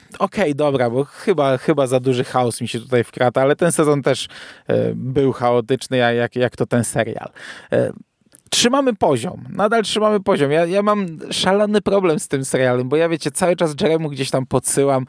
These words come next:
piszę chłopakom, y, y, jakie tu są jaja. Y, i oni, i oni,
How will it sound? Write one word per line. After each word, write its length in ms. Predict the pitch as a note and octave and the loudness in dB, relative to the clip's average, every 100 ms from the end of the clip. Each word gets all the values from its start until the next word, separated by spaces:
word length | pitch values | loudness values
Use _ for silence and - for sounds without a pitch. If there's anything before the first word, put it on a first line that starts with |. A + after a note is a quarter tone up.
| - - - | -10 -20 -10
piszę 240 | - C#3+ C3 | -4 0 0
chłopakom, 760 | C3+ C3 C3 - C3 B2+ B2+ - | 0 0 0 0 -2 -2 -6 -6
y, 20 | |
y, 720 | G2+ A2+ C3 B2+ C3 C3 C3 | -4 -2 0 0 -2 -2 0
jakie 280 | C#3+ - C3+ | 0 0 0
tu 80 | C3 | 0
są 180 | C3+ | 0
jaja. 340 | C3 C3 C#3+ C#3+ - - - - - - | 2 2 0 -2 -6 -20 -20 -20 -12 -6
Y, 140 | C3 | -6
i 280 | - D#3+ F#3 | -2 0 0
oni, 180 | F#3+ G3+ - - - | 0 -6 -16 -16 -10
i 220 | F3+ F#3+ | -2 0
oni, 280 | G3+ G3+ | 0 0